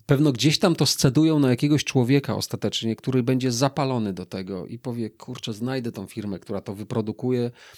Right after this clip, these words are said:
z tych śmieci i z tych kontenerów, bo świat jest tym zaśmiecony. Ja chcę tylko realokować te śmieci".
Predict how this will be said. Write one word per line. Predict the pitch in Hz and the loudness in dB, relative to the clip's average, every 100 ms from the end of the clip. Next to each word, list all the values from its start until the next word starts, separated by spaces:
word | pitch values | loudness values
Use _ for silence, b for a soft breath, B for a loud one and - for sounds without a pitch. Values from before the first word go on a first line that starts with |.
| B B - | B B -16
z | - | -2
tych | 123 | 0
śmieci | - - 127 131 - 117 107 | 0 2 2 0 -2 -4 -2
i | 101 | -4
z | - | -4
tych | - | -6
kontenerów, | - 113 110 110 107 98 | -4 -4 -2 -2 -2 -6
bo | |
świat | 107 - 123 127 | -8 -4 -4 -2
jest | 113 | -6
tym | - 117 117 b b b b | -2 -2 -2 b b b b
zaśmiecony. | 123 110 151 - 131 - 123 101 87 | -2 2 2 2 -2 0 0 2 0
Ja | 110 | -2
chcę | 123 180 | -4 -8
tylko | 185 190 | -8 -8
realokować | 202 208 202 208 185 175 | -6 -4 -2 -2 -4 -4
te | 165 | -6
śmieci". | - 117 82 - - | -6 -4 -6 -8 -18